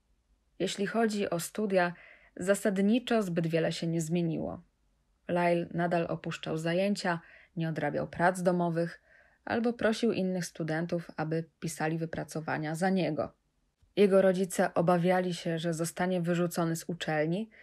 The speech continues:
jednak wtedy na jego drodze życiowej pojawił się Donovan Goodrow.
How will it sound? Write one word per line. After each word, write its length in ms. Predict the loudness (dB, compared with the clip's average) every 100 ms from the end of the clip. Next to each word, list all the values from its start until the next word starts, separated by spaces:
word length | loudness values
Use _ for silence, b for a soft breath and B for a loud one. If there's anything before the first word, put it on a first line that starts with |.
| B B B 0
jednak 480 | 2 4 4 0 -4
wtedy 420 | -8 2 4 4
na 120 | 2
jego 240 | 2 2 0
drodze 380 | 2 2 2 -2
życiowej 640 | -2 -2 -2 -2 -4 -6 _ _ _ -6
pojawił 440 | 0 2 2 0
się 240 | 0 0 2
Donovan 600 | 2 2 0 0 -2 -4 -6
Goodrow. 560 | -2 2 2 0 -4